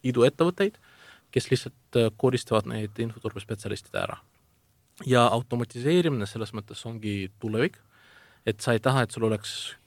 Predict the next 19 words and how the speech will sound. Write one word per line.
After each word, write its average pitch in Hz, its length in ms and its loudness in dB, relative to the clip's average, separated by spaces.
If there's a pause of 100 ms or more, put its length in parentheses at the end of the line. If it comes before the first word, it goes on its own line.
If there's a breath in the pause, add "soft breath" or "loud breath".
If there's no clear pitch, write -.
(140)
kümme 120 240 2
inimest, 117 400 -2
kes - 160 -12
vaatavad, 107 460 -2 (360 soft breath)
mis 120 240 0
toimub 117 420 0
sinu 104 420 -8 (500 soft breath)
arvutites, 110 760 -2
võrkudes 107 440 -6
ja 113 80 -8
nii 156 120 0
edasi, 143 300 0 (480 soft breath)
vaid 110 140 0
pigem, 113 240 -2
et 107 100 -2
oleks, - 420 -6
äh, 107 240 0
üks - 360 -14
tark - 320 0